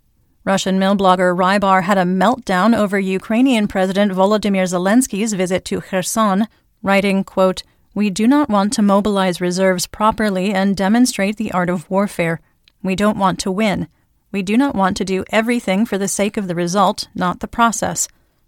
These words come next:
We do not want to emerge from the world of sweet dreams that the war is somewhere far away." Similar performances by the president of Ukraine in the Russian Kherson is the most real media slap in the face.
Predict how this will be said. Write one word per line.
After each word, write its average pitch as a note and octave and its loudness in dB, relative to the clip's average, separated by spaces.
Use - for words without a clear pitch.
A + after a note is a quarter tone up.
We G3+ -4
do F3+ -4
not F#3+ 0
want F#3+ -2
to G3 -4
emerge G3 0
from F#3+ -2
the F#3 0
world G3+ 0
of G3 -4
sweet G3 -6
dreams G#3+ 0
that F#3+ -4
the G#3 0
war F#3+ 0
is G#3+ 0
somewhere G3 0
far F3+ -4
away." F3+ 0
Similar G3 0
performances G3 -2
by F#3 2
the F#3+ -2
president A3 0
of F#3 -4
Ukraine G3 0
in G3 0
the G3+ -2
Russian G3+ 0
Kherson F#3+ 0
is G#3 -2
the A3+ -2
most G#3 -2
real G#3+ 0
media G3 2
slap - -4
in F3 -2
the F#3 -2
face. F3 -2